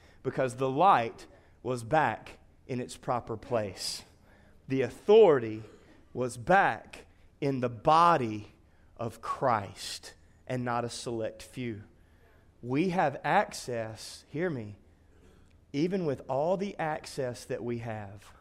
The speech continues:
for some reason, we don't have an access issue, but we have an issue of engagement because we don't understand the price that was paid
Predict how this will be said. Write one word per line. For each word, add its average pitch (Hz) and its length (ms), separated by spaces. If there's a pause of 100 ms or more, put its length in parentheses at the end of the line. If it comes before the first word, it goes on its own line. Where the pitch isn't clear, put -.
(460)
for 123 140
some 151 420
reason, 110 480 (1300)
we 131 140
don't 170 220
have 165 280
an 120 120 (120)
access 131 840
issue, 110 420 (1120)
but 135 160
we 143 140
have 139 180
an 123 180
issue 147 520
of 123 140
engagement 113 1000 (1080)
because 147 320
we 160 160
don't 190 280
understand 147 800
the 117 60
price 165 580
that 143 200
was 123 200
paid 110 580